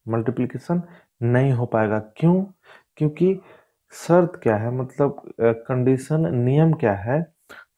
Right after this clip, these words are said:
फर्स्ट मैट्रिक्स का कॉलम सेकेंड मैट्रिक्स के रो के बराबर होना चाहिए, ठीक है? फर्स्ट मैट्रिक्स का कॉलम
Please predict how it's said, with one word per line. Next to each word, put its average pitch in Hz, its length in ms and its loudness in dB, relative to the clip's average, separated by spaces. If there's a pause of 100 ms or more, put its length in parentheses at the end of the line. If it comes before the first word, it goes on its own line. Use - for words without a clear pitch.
(100)
फर्स्ट 165 320 4
मैट्रिक्स 127 540 0
का 127 180 0 (220)
कॉलम 117 580 2 (560)
सेकेंड 170 580 2
मैट्रिक्स 127 560 0
के 131 220 -2
रो 127 460 4
के 139 220 4 (460)
बराबर 113 560 2
होना 95 300 -4
चाहिए, 82 400 -8 (1040)
ठीक 104 180 -8
है? 170 400 -2 (560)
फर्स्ट 160 280 2
मैट्रिक्स 120 460 -2
का 120 120 -4
कॉलम 104 680 -6